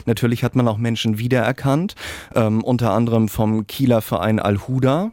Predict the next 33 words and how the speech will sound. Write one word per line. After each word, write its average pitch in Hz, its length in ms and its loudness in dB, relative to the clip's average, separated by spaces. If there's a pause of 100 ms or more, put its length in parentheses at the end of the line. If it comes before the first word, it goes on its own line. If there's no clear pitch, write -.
(100)
Ähm, 107 380 2
das - 320 -4
sollen 110 380 0
laut 104 180 0
Verfassungsschutz 107 800 -2
auch 104 160 0
Salafisten 123 760 0
sein, 139 360 2
die 123 100 0
sich 120 180 0
in 120 140 4
diesem 120 300 2
Verein 127 380 0
organisieren. 131 720 2 (420)
Die 120 160 4
waren 107 240 2
da 110 280 2
und 135 360 0
natürlich 135 480 0
online 120 360 2
kann 117 160 -2
man 110 160 0
auch, 113 280 -2 (480)
ähm, 107 540 2
ja, 113 180 2
Kontakte 117 800 0
nachsehen, 117 1300 0
wer 120 160 2
kennt 117 360 -4
wen. 120 360 2 (420)
Und, 113 380 2
ähm, 110 880 -2
ja, 127 200 2